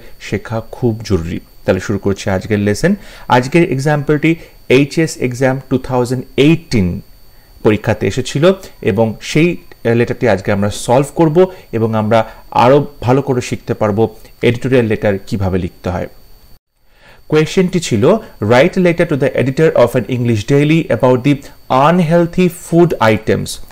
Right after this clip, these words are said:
unhealthy food items sold in and around your school affecting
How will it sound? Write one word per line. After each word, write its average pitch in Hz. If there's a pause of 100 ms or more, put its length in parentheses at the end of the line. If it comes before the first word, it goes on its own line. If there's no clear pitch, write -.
(320)
unhealthy 165
food 151
items 117 (460)
sold 147 (320)
in 185 (120)
and 143 (100)
around 131
your 139
school 127 (320)
affecting 170